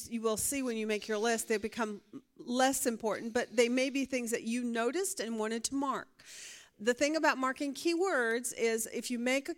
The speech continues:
mark a keyword, you're supposed to make a list on it, right? And then by making your list, you begin to see how significant that particular point really is or isn't.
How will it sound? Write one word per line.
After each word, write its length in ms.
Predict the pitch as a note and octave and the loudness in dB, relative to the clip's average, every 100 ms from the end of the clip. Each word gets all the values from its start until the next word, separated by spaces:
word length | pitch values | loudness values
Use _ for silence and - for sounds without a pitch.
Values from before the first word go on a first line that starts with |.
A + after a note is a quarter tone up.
| _ - | _ 0
mark 320 | B3 B3+ - | 2 2 -2
a 60 | |
keyword, 480 | E4 F#4 F4 C#4 C4+ | -4 0 2 2 0
you're 80 | B3+ | -2
supposed 400 | C4 B3+ A3 - | -4 -2 -2 -2
to 160 | B3+ - - | -4 -6 -6
make 260 | G3+ G3+ E4 | -2 0 0
a 40 | |
list 360 | E4 F4+ - G#3+ | 2 2 0 -2
on 220 | D#3+ D3+ | -4 -4
it, 160 | - - | -8 -6
right? 400 | F#3 F#3+ F#3+ C4+ - - - - | -4 -2 -4 -8 -16 -20 -20 -8
And 240 | - A#3+ G#3+ - - | -2 -2 -4 -14 -14
then 380 | G#3+ G#3 C#4+ C#4+ | -12 4 6 6
by 180 | C4 B3+ | 6 6
making 460 | C#4 D#4 D#4+ C#4 | 4 4 2 0
your 180 | B3 A#3 | 0 2
list, 360 | D4 G#4+ - C#4+ | 2 2 2 0
you 80 | B3 | -2
begin 340 | B3 C4+ C4+ | 0 2 2
to 100 | B3+ | 4
see 220 | - B3 | 2 0
how 420 | A#3 C#4 C4+ C4 A3+ | 0 2 2 2 -2
significant 800 | - - A#3 B3+ C4+ C4+ A#3+ G3 | -2 -2 2 2 0 0 -4 0
that 200 | A3+ F#3 | 0 0
particular 360 | - A#3+ A3+ F#3+ | -2 -4 -2 -4
point 360 | - A#3+ A3 - | -4 -4 -2 -2
really 340 | G#3+ G3 F#3+ | 0 2 2
is 200 | G3+ G3+ | 2 0
or 100 | F3+ | -2
isn't. 460 | C3 F#3+ E3+ - | -4 -4 -6 -10